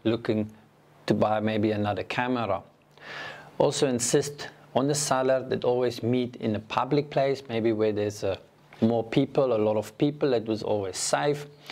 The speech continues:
And then if you have ever bought the second-hand camera, let us know your experience in the comments down below, if you have maybe any tips that involve our topic. Thank you for watching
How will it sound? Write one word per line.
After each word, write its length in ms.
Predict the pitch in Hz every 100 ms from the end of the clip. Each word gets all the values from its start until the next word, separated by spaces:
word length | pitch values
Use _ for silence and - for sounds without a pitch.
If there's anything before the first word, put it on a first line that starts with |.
| - -
And 140 | - 175
then 140 | 185
if 180 | 175 147
you 120 | 170
have 120 | 156
ever 280 | - 160 160
bought 320 | 143 160 170
the 80 | 170
second-hand 600 | 151 165 151 160 147 147
camera, 400 | - 151 151 147
let 260 | 135 139 139
us 140 | 135
know 400 | 127 127 131 127 - - -
your 380 | 110 131 165 190
experience 800 | 147 - - 127 123 117 107 107
in 100 | 110
the 80 |
comments 400 | 113 - 113 110
down 320 | 107 110 107 104
below, 400 | 110 139 151 151 -
if 160 | - 131
you 80 | 139
have 160 | 123
maybe 460 | 123 120 113 113 -
any 220 | 120 113 -
tips 320 | 160 151 - - - -
that 260 | 120 110 - -
involve 500 | 113 110 107 107 - -
our 180 | 110 104
topic. 480 | - 127 - 92 - - _ _ - - - - - -
Thank 180 | 160 175
you 80 | 175
for 180 | 175 156
watching 640 | 147 147 - 151 147 143